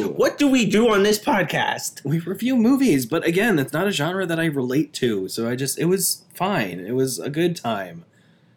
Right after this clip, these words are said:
Speaker 1: It was a good
Speaker 2: I
Speaker 1: time.
Speaker 2: do not approve.
Speaker 1: I'm sorry.
Speaker 2: I wanted to negative like. I wanted literally it to say negative one like on this. We're using Letterboxd. We, this is, this is, uh,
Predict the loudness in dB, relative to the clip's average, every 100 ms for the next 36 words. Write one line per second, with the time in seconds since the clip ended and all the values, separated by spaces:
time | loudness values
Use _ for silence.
0 | _ _ -14 -6 -4 -2 -4 -4 -2 -4
1 | -4 -4 -4 -4 -8 _ -14 -8 -4 0
2 | 2 2 0 0 2 2 2 2 0 -2
3 | 0 0 0 -6 -20 _ _ -2 0 0
4 | -4 -6 2 4 4 4 4 2 -2 -2
5 | -2 0 0 0 2 2 0 0 -2 -2
6 | -4 -6 -6 -10 -18 _ _ _ -8 -6
7 | -6 -6 -2 2 2 2 2 4 4 4
8 | 2 0 -2 -2 -4 -2 0 -2 -6 -4
9 | 0 0 0 -4 -4 -2 0 -2 -4 -6
10 | -6 -2 -2 -4